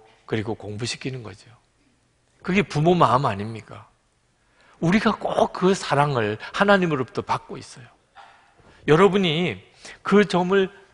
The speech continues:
믿음으로 받아들일 때부터 역사가 달라져요.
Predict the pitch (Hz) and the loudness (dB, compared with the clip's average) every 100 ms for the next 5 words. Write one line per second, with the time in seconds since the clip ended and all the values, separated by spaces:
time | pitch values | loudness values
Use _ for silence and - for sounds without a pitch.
0 | _ _ _ 147 202 233 202 196 196 185 | _ _ _ -2 0 2 2 4 2 2
1 | - - 190 190 - 175 185 - 175 170 | -6 -4 -2 -2 -2 -6 -4 -2 -2 -4
2 | 151 104 - - 156 131 110 107 - | -12 -12 -10 -8 -8 -8 -10 -12 -12